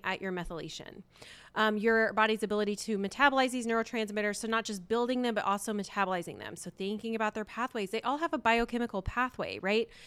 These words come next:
And so if we have something inhibiting that pathway, it's gonna call the, cause a buildup of neurotransmitters. Um, how we process our hormones. Hello, estrogen dominance, right? If our methylation is screwed up,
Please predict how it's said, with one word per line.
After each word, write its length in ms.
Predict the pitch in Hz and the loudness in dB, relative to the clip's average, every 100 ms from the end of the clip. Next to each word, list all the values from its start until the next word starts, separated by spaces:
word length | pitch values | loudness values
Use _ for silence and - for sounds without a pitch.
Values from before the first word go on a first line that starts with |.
| - | -12
And 100 | 214 | -6
so 100 | 208 | -2
if 100 | 220 | -2
we 80 | 208 | -2
have 180 | 208 240 | -2 -2
something 300 | 247 226 208 | -4 -4 -4
inhibiting 800 | 196 214 240 349 285 214 247 311 - _ - | -4 -2 0 2 4 4 2 -4 -10 _ 2
that 220 | 214 190 | 4 4
pathway, 680 | - 208 - 196 165 208 220 _ | 4 4 4 -2 -2 -4 -8 _
it's 140 | 240 240 | -8 -2
gonna 200 | 269 277 | -2 0
call 180 | 277 285 | 0 0
the, 120 | 254 | -2
cause 360 | - - 254 | -2 2 2
a 60 | 254 | 2
buildup 480 | 175 202 202 196 185 | -4 -2 0 -2 -2
of 80 | 175 | -4
neurotransmitters. 920 | 170 170 175 165 - 98 - - - - - - - | -4 -4 -6 -8 -8 -10 -10 -12 -14 -16 -20 -20 -6
Um, 300 | - 226 220 | 4 6 6
how 220 | 214 247 254 | 4 4 4
we 120 | 294 | 2
process 640 | - 254 262 - 262 262 | 2 4 4 2 -2 2
our 180 | 240 233 | 2 2
hormones. 560 | 240 269 269 202 190 | 0 0 2 0 -2
Hello, 420 | - 233 233 262 262 | -4 0 2 4 2
estrogen 500 | 220 - 233 220 196 | 0 -2 -2 0 2
dominance, 680 | 202 247 214 175 - - | 2 2 0 -2 -6 -2
right? 340 | 196 220 233 - | 2 2 0 -2
If 180 | 214 233 | -2 0
our 120 | 226 | 0
methylation 800 | 214 226 247 254 262 277 233 - | 0 -2 -2 -4 -2 -2 -2 -2
is 140 | 208 | -4
screwed 380 | - - 247 240 | -6 -6 -2 2
up, 340 | 269 254 233 | 4 4 2